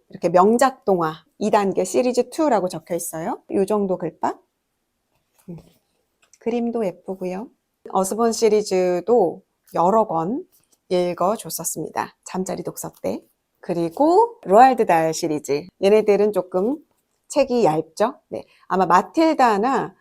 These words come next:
어, 찰리 초콜릿 공장 같은 책들은 조금 두께가 있습니다. 저희 아이는 아까 동물이 나오는 걸 좋아한다고 말씀드렸잖아요. 마틸다는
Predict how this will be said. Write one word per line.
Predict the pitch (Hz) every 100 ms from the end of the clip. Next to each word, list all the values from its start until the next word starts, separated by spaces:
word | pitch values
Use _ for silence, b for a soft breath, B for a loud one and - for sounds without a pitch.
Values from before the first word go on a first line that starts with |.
| _
어, | - 180 185
찰리 | - 330 330 311
초콜릿 | 302 - 285 269
공장 | 220 220 214 208
같은 | 190 208 202
책들은 | 202 - 190 190 185 269 -
조금 | 294 - 269
두께가 | - 190 240 208
있습니다. | 165 - 226 202 160 160 - B -
저희 | 220 269 311
아이는 | 269 226 226 226 220
아까 | 165 202 190 202 - _ _
동물이 | - 233 269 330 339
나오는 | 311 233 220
걸 | 196
좋아한다고 | 190 165 165 165 170
말씀드렸잖아요. | 160 - 165 160 151 160 175 208 185 b b b b b b
마틸다는 | 175 214 - - 320 320 277 262 233 220 233 269